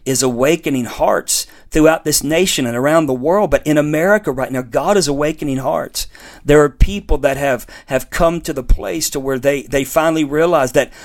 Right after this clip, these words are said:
the way we're doing church just isn't working. It's not just about the Sunday morning service or two services or three services, wh-, whatever you have. I mean, some churches are having five and six public gatherings a weekend. And again, some of those things can be productive, and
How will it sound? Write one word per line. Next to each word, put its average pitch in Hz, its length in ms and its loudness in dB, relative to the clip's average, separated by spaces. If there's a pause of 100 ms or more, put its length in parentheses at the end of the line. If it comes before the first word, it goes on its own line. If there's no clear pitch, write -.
(140)
the 147 100 2
way 170 200 6
we're 170 180 2
doing 156 300 2
church 180 420 0
just 139 320 -4
isn't 151 300 0
working. 151 520 -2 (320)
It's - 220 -2
not 165 260 4
just 156 220 -4
about 147 400 0
the 143 80 -4
Sunday 156 400 2
morning 139 500 2
service 139 640 0
or 120 220 0 (300)
two 180 180 4
services 110 540 -2
or 113 80 -6
three 170 300 0
services, 117 460 -2
wh-, 120 220 -6
whatever 156 320 0
you 139 140 -6
have. 143 280 -2
I - 20 -4
mean, 117 100 -6
some 156 180 -4
churches 147 340 -2
are 127 80 -6
having 139 260 -2
five 156 540 0
and 135 100 -6
six - 340 -4 (240)
public 156 340 2
gatherings 147 600 0 (380)
a 143 80 4
weekend. 139 500 0
And 123 160 -8
again, 151 180 -2
some 175 200 0
of 180 60 -4
those 175 160 -2
things 160 280 -2
can 135 160 -4
be 135 100 -4
productive, 151 640 0
and 123 140 -6